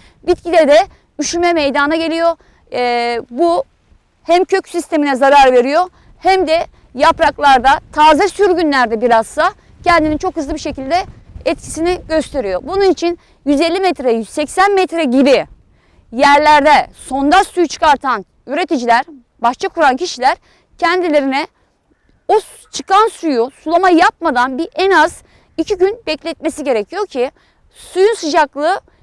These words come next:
işte on sekiz derecelerden belli bir hava sıcaklığına kadar yetişsin, belli bir sıcaklığa gelsin. İçerisinde bulunan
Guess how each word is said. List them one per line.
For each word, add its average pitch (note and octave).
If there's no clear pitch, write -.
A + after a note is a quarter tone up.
işte D4
on G#4
sekiz D#4+
derecelerden C4+
belli F#4
bir F#4
hava F4
sıcaklığına D4
kadar D#4
yetişsin, D#4+
belli D#4
bir F4+
sıcaklığa D4+
gelsin. C4
İçerisinde F#4
bulunan C#4+